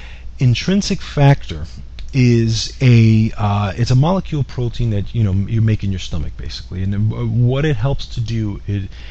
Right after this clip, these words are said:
it's actually designed to, uh, help to, um, digest the B twelve that you're, you know, that you're ingesting. So, so basically, what it does is it grabs onto the B twelve molecule, and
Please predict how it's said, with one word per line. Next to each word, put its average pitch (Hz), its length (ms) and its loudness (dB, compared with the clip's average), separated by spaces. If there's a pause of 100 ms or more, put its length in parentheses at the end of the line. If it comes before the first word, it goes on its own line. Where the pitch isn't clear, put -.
(200)
it's - 140 -4
actually 131 380 0
designed 104 520 -2
to, 104 420 -6
uh, 67 200 -14 (100)
help 120 360 -4
to, 113 560 -8
um, 104 200 -2
digest 110 640 6 (120)
the 107 100 6
B 110 220 2
twelve 104 760 -2
that 95 320 -4
you're, 101 400 -8
you 135 80 -2
know, 95 180 -4
that 95 220 -6
you're 101 120 -10
ingesting. - 680 -2
So, 92 220 -8 (500)
so 123 120 -2
basically, 131 320 0
what 117 120 2
it 104 80 0
does 107 260 4
is 101 140 0
it 104 80 -2
grabs 113 380 4
onto 113 220 0
the 104 80 -2
B 104 180 -2
twelve 104 400 -2
molecule, 95 760 -4
and 104 380 2